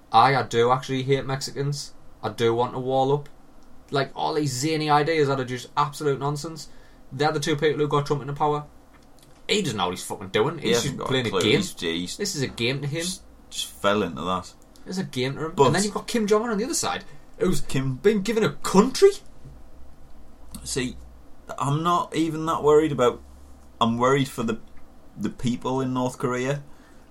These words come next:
Speaker 2: I
Speaker 1: Mm-hmm.
Speaker 2: feel, I, I feel that they need to be rescued.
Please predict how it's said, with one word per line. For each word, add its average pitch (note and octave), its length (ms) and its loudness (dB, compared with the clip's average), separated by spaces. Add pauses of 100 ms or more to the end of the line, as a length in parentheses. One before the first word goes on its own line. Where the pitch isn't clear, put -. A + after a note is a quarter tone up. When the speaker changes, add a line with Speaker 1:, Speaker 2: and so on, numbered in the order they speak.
(120)
Speaker 2:
I - 40 -4
Speaker 1:
Mm-hmm. - 160 -10
Speaker 2:
feel, A#2 500 4 (880)
I, G#2 240 -2 (880)
I - 40 -14
feel A2+ 260 0
that G2+ 360 -4
they G2 60 0
need G2+ 260 0
to - 60 -10
be F#2+ 400 -4
rescued. G2+ 600 -4